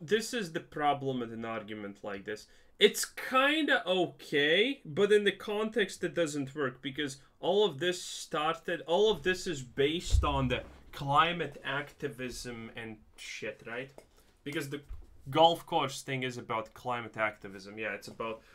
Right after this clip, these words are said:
stop oil and stuff like that. This doesn't, this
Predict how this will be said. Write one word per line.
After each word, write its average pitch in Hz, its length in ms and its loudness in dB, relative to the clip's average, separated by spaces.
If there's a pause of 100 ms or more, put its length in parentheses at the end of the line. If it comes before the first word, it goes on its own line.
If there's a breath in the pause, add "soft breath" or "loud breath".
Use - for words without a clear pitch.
(100 loud breath)
stop 135 500 -2
oil 120 280 0
and 104 100 -10
stuff - 320 -8
like 107 180 -6
that. 104 180 -6 (400 loud breath)
This 254 260 2
doesn't, 196 480 0
this 214 180 4